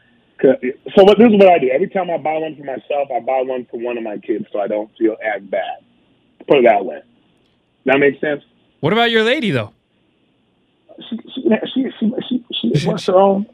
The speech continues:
Speaker 2: You're like,
Speaker 1: own
Speaker 2: "She's
Speaker 1: job.
Speaker 2: got more
Speaker 1: She
Speaker 2: than
Speaker 1: got her
Speaker 2: me."
Speaker 1: own job. Yeah, yeah, she got her own money. <laughs>
Speaker 2: Nice.
Speaker 1: My
Speaker 2: Eh,
Speaker 1: kids don't
Speaker 2: <laughs> I had to
Speaker 1: Yeah,
Speaker 2: ask.
Speaker 1: yo.
Speaker 2: I had to ask because you're always out, out there with clean fits, and I'm like, "The shoes."
Speaker 1: Yeah.
Speaker 2: It's always the shoes
Speaker 1: Yeah.
Speaker 2: that complement everything, and you do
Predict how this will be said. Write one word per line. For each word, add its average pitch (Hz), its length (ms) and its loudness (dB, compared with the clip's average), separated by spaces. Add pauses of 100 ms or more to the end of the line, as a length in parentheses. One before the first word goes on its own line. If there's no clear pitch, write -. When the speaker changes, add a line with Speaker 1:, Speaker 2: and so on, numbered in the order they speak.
(160)
Speaker 2:
You're 196 100 0
like, 214 140 2
Speaker 1:
own 185 60 2
Speaker 2:
"She's - 100 4
Speaker 1:
job. 311 80 6
Speaker 2:
got 254 120 4
more 285 120 4
Speaker 1:
She 294 60 2
Speaker 2:
than - 80 4
Speaker 1:
got - 60 4
her 311 60 4
Speaker 2:
me." 262 60 4
Speaker 1:
own 190 60 2 (140)
job. 226 100 -8 (240)
Yeah, 165 380 2
yeah, 240 280 0 (100)
she 220 80 -10
got 220 120 -4
her 208 60 0
own 180 160 0
money. 185 300 0
<laughs> - 60 -20 (460)
Speaker 2:
Nice. 135 760 0
Speaker 1:
My 180 120 0
Speaker 2:
Eh, 160 40 -4
Speaker 1:
kids 233 200 0
don't 156 280 4
Speaker 2:
<laughs> - 20 -14 (1900)
I 143 140 -2
had 175 200 -2
to 185 60 -2
Speaker 1:
Yeah, 180 40 0 (200)
Speaker 2:
ask. 107 140 -2
Speaker 1:
yo. 233 240 -2 (220)
Speaker 2:
I 151 140 -2
had 185 200 0
to 190 60 0
ask 175 360 0
because 151 240 -2
you're 185 140 0
always 190 360 0
out, 185 240 0
out 180 220 -2
there 190 100 -2
with 175 160 -2
clean 190 260 -2
fits, 190 320 -4
and 165 100 -8
I'm 170 120 -4
like, 160 200 -4
"The 131 100 -6
shoes." 165 440 0
Speaker 1:
Yeah. 180 440 2
Speaker 2:
It's 143 140 -2
always 208 340 0
the 196 100 -2
shoes 202 420 -2
Speaker 1:
Yeah. 165 180 -2
Speaker 2:
that 131 120 -20
complement 190 560 -4
everything, 156 520 -4
and 131 120 -4
you 156 80 -4
do 165 240 -2